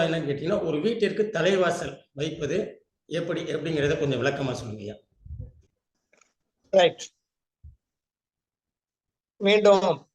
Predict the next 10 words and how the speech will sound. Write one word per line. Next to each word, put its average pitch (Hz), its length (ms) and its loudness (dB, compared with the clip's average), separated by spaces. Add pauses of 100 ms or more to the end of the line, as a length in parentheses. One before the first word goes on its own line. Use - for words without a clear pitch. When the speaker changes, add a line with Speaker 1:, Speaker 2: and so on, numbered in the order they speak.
(100)
Speaker 2:
உங்களை 185 340 8
சந்திப்பதில் 180 680 4 (2000)
மிகுந்த 175 360 6 (460)
மகிழ்ச்சி 175 460 6
அடைகிறேன். 147 500 6 (460)
எனது 170 320 4
அன்புக்குரியவர்களே, 170 920 6 (2500)
தலைவாயில் 208 880 6 (180)
அப்படின்னு 175 380 2 (180)
ஏன் 180 160 0